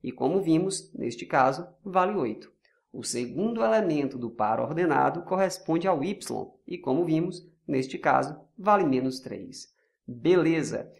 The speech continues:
encontramos o conjunto solução do sistema de equações. Isso significa que, substituindo x aqui e aqui por oito, e substituindo y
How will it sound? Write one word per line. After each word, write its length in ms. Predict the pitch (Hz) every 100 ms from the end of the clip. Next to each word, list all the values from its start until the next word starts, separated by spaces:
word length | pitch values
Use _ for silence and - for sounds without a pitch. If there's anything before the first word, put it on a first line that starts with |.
| _ -
encontramos 760 | 139 143 143 180 220 220 196
o 60 | 190
conjunto 540 | 165 147 - 196 214
solução 480 | 202 190 143 123 151
do 100 | 170
sistema 520 | - 139 - 147 175
de 80 | 180
equações. 800 | 190 202 190 127 113 - - - _ _ _
Isso 260 | 160 208 -
significa 720 | - 156 170 165 208 220 240
que, 340 | 233 139 107 -
substituindo 1080 | - - 226 226 233 - 233 220 247 262 262
x 520 | - 123 113 - -
aqui 880 | 147 147 147 - - 226 294 320 -
e 180 | 240 240
aqui 480 | 247 240 - 135 117
por 300 | - 156 180
oito, 440 | 123 123 - - - _ _ _ -
e 140 | 160
substituindo 760 | - 233 233 233 214 208 220 240
y 220 | 180